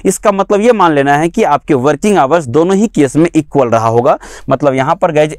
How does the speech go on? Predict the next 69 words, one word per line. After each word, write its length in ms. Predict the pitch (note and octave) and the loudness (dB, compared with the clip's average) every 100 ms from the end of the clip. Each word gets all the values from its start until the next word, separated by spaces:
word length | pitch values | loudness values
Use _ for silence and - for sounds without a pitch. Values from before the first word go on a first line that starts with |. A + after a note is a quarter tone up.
| C#3+ | -2
एच 180 | C#3+ | 0
वन 180 | D#3 F3+ | 0 -2
बराबर 420 | F3 E3 B2 C#3 - | 2 2 2 0 0
एच 220 | B2+ - | -2 0
टू 100 | E3+ | 0
आपको 260 | D3 A#2+ E3 | 0 0 -4
समझ 300 | - B2+ A#2+ | -2 0 2
लेना 280 | A2+ A2 A#2 | 0 2 2
है, 100 | E3+ | 0
उसके 200 | D#3 C3 | -2 0
बारे 180 | A#2 A#2+ | 2 2
में 100 | A2 | 0
बहुत 140 | A#2+ | 0
ज़्यादा 200 | A2+ A#2+ | 2 0
सोचने 360 | - A2+ A#2+ B2+ | 0 -2 -2 -2
की 120 | A#2+ | 0
जरूरत 420 | A#2+ G3+ - D4 - - | 0 0 0 -2 -2 -4
नहीं 280 | G3+ B3+ B3 | 0 2 2
है। 180 | A#2 D#2+ - - - - | -2 -8 -14 -20 -20 -20
"सर, 160 | - G#3 | -4 0
ये 120 | A3+ | 2
एफिशिएंसी 640 | G3+ - E3+ F#3+ F#3 F3+ A#3 | 2 2 -2 0 -2 -2 -2
के 100 | A3 | 0
बारे 160 | G3+ | 0
में 80 | F#3+ | 0
नहीं 120 | F#3 | 0
देगा 200 | F#3 F#3 | 0 0
तो 60 | F3+ | 0
क्या 120 | F#3 | 0
करेंगे?" 280 | F3+ F#3 G3 | 0 0 0
हम 120 | D3 | 0
बोले, 120 | C#3 | 0
"इसका 200 | C3+ - | -2 -2
मतलब 320 | C3+ - E3 D#3 | -2 -2 -2 -2
है 80 | |
कि 140 | D3 C3+ | 0 -2
एफिशिएंसी 580 | B2 B2+ - B2+ A2+ D3 | 0 -4 -2 -4 0 -2
आपके 240 | A#2 C#3+ | -2 -4
क्या 120 | G3+ | -2
होंगे? 300 | B3 G#3+ G#2 - - - | 0 0 0 -4 -8 -4
इक्वल 320 | D#3+ D#3 C#3+ | -2 0 0
हो 80 | A#2+ | 2
गए 120 | G#2 | 2
होंगे, 340 | G2 F#2 F2+ - - - - | 0 -2 -6 -8 -14 -12 -4
और 100 | B2+ | 0
ये 140 | D3+ | 2
जो 100 | D3+ | 2
इस, 160 | D#3 C#3+ | 0 2
डब्ल्यू 500 | C#3+ C#3+ C#3+ D3 E3 | 2 4 2 0 0
वन, 180 | F3+ F3 | 0 0
डब्ल्यू 220 | D3 D3 | -2 -2
टू 100 | D#3+ | 0
भी 140 | D#3 | 0
इक्वल 240 | D#3 C3+ A#2+ | 0 -2 0
रहा 140 | A2 | 0
होगा।" 240 | G2+ F#2+ G#2 | 0 -2 0
जो 200 | D#3 G#3+ | 0 0
जो 120 | G#3+ | -2
टर्म 260 | G#3 F#3+ | 0 -2
के 120 | F#3 F3+ | 0 0
बारे 180 | E3 | 0
में 60 | D#3+ | 0
चर्चा 280 | D#3+ C#3 D3 | -4 -2 -2
नहीं 240 | C#3 E3 | 0 -2
करेगा, 280 | F3+ E3+ E3+ | 0 2 0
उसको 180 | D#3+ D3 | -2 -6
खोजने 360 | - C3 C3 | -4 -2 -2
की 120 | C3 A#2+ | -2 0
जरूरत 440 | B2+ E3+ G3 B3 | 2 0 0 -4